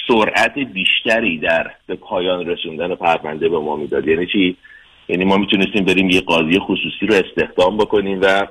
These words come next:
در عرض یک ماه، یک ماه و نیم بریم اون قاضی رو ببینیم. ولی جالبی امر این هستش که الانه چون همه دارن می‌رن به میدییشن، این قضات بازنشسته شناخته شده و یا این میدییترهای کلیدی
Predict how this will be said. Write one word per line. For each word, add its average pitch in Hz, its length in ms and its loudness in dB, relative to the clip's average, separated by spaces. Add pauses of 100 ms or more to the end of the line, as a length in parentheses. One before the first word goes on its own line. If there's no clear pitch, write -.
(360)
در 87 160 -4
عرض 92 160 -2
یک 101 400 0
ماه، 101 160 -2
یک 92 180 -2
ماه 82 120 -6
و 78 40 -6
نیم 92 200 -12
بریم 123 200 0
اون 101 80 -6
قاضی 85 260 -6
رو 101 80 -2
ببینیم. 123 400 -4 (680)
ولی 127 140 2
جالبی 117 560 0
امر 135 240 -2
این 139 160 -6
هستش 139 360 -6
که 131 120 -12 (600)
الانه 104 580 0
چون 147 220 -6
همه 120 360 0
دارن 117 280 4
می‌رن 98 300 -2
به 95 80 -2
میدییشن، 92 840 0 (280)
این 123 320 0 (360)
قضات 98 500 2
بازنشسته 98 1000 0 (140)
شناخته 90 540 -2
شده 95 260 0
و 85 120 4
یا 85 140 2
این 104 140 0
میدییترهای 95 1300 2 (420)
کلیدی 95 680 -4